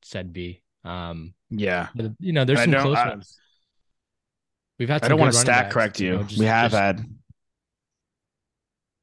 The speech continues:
Speaker 2: Oh, sorry, Nick. I think I was a little delayed there. <laughs>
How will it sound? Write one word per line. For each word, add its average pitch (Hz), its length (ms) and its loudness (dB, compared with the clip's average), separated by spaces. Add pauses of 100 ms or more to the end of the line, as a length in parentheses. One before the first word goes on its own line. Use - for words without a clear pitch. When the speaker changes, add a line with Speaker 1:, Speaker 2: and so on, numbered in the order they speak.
(440)
Speaker 2:
Oh, 110 60 2
sorry, 80 240 0
Nick. 80 180 -6
I 82 40 -6
think 90 180 -4
I 82 40 -2
was 87 100 -2
a 85 40 -2
little 76 120 -4
delayed 78 260 -6
there. 73 280 -6 (120)
<laughs> - 480 -6